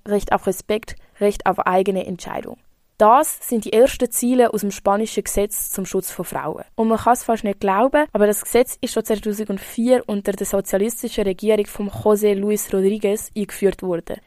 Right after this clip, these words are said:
Ein Entscheid, dem alle politischen Fraktionen im Parlament zugestimmt haben. Zum Vergleich. Zweitausendvier ist in der Schweiz gerade mal eingeführt worden, dass Vergewaltigungen in der Ehe von Amtes wegen verfolgt werden.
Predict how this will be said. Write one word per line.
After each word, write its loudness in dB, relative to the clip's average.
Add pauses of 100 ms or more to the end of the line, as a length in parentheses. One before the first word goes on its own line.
(100)
Ein 4
Entscheid, 2 (100)
dem 6
alle 6
politischen 0
Fraktionen 0
im -8
Parlament 0
zugestimmt 0
haben. -10 (320)
Zum 2
Vergleich. 2 (280)
Zweitausendvier 2
ist -6
in 0
der -6
Schweiz -2
gerade 2
mal -2
eingeführt 0
worden, 0
dass -2
Vergewaltigungen 2
in -2
der 2
Ehe 4
von -2
Amtes 0
wegen -2
verfolgt -4
werden. -4